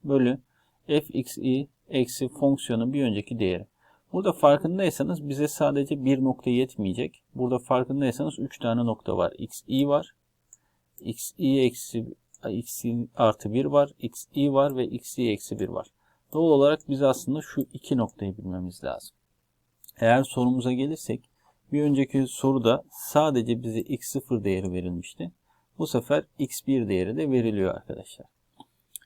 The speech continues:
Şimdi ben direkt olarak soruya geçmek istiyorum.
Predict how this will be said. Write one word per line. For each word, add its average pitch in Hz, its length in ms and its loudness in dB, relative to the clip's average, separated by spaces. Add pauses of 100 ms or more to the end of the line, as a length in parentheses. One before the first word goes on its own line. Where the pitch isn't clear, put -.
(140)
Şimdi 180 460 0 (120)
ben 170 440 -4
direkt 185 300 6
olarak 139 340 4
soruya 156 460 4
geçmek 104 460 -2
istiyorum. 135 640 -4